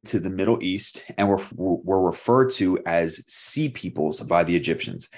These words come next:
This is because they would sail across the sea to get where they're supposed to in order to land. Uh, wasn't exactly the most common way of doing things. So, the, I mean, like, obviously people had boats and they'd be on boats,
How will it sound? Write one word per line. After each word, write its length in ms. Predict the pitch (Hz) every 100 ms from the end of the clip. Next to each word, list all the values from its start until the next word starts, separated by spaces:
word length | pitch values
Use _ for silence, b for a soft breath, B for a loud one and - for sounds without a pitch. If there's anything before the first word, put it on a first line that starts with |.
| B B -
This 200 | 139 170
is 100 | 170
because 640 | 147 139 117 113 110 107
they 140 | 113
would 200 | 104 104
sail 360 | - - 113 104
across 560 | - - 113 110 117 -
the 80 |
sea 340 | 117 - 104 92
to 160 | 95 82
get 220 | 104 80
where 120 | 90
they're 160 | 87 87
supposed 500 | - - 92 90 -
to 180 | 82 78
in 160 | 82
order 200 | 85 80
to 120 | 78
land. 320 | 78 65 58 - B B B B
Uh, 340 | 98 95 90 82 - b b b -
wasn't 360 | 113 135 151
exactly 500 | 151 127 127 123 120
the 100 | 107
most 260 | 107 98 - - -
common 760 | - - 113 110 110 110 107
way 200 | 92 98
of 160 | 95 80
doing 260 | 95 110 120
things. 280 | 139 143
So, 180 | - 92
the, 180 | 90 98
I 120 | 95
mean, 140 | 120 113
like, 260 | 101 - 80 107
obviously 520 | 123 120 113 107 90
people 300 | - 101 90
had 200 | 87 107
boats 280 | 90 85 -
and 80 | 82
they'd 80 |
be 80 | 80
on 120 | 80
boats, 240 | 78 76